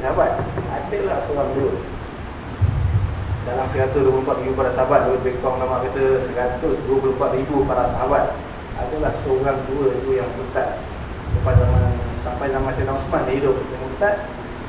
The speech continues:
dia tak dianggap sahabat lah. Walaupun dia beriman zaman Nabi, jumpa Nabi, tapi waktu zaman Sayyidina Osman tu dia murtad, mati bukan Islam.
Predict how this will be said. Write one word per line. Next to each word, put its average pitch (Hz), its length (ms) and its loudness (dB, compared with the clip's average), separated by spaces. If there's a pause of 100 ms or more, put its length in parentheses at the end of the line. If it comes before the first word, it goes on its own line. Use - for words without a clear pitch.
(440)
dia - 80 -4
tak - 160 -2
dianggap - 240 -6
sahabat 127 240 2
lah. - 120 -2 (180)
Walaupun - 240 -2 (100)
dia 143 80 2
beriman 143 400 4
zaman 143 240 4
Nabi, 143 220 0 (180)
jumpa 139 220 0 (100)
Nabi, 143 260 2 (460)
tapi - 240 -6
waktu 147 160 -2
zaman 147 240 0
Sayyidina 147 160 -2
Osman 151 140 2
tu - 80 0
dia 139 100 0
murtad, 143 280 0 (600)
mati - 220 -2
bukan 127 180 -4
Islam. 101 240 -2